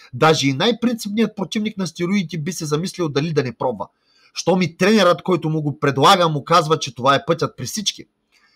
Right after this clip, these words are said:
И така де, тренирайте си както бабички,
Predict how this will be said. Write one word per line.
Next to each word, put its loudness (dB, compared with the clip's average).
И -2
така 0
де, 0
тренирайте 2
си -8
както 0
бабички, 0